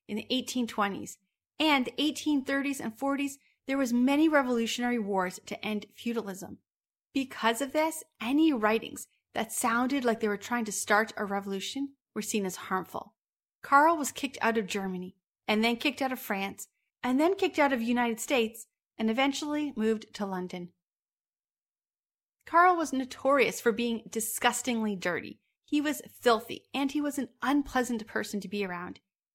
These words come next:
He hated taking baths and refused to have his hair trimmed.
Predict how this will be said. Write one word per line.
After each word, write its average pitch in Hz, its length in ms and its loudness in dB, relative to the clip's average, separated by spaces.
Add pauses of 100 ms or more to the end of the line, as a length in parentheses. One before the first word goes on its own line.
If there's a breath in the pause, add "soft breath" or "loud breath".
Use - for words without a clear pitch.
He 277 320 -4
hated 349 420 0
taking 254 400 -2
baths - 440 0 (280)
and 233 140 -2
refused 254 680 0
to 233 80 -6
have 214 140 -6
his 214 120 -6
hair 220 320 -4
trimmed. - 440 -12